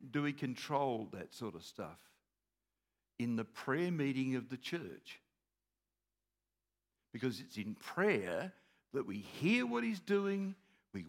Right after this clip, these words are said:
watch what he's doing, we listen to him about what he wants to do,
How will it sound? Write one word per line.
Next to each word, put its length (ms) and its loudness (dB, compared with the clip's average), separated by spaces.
watch 320 2
what 180 0
he's 160 -4
doing, 580 4
we 120 -2
listen 540 2
to 140 8
him 180 4
about 300 4
what 140 6
he 80 4
wants 320 0
to 100 -10
do, 340 2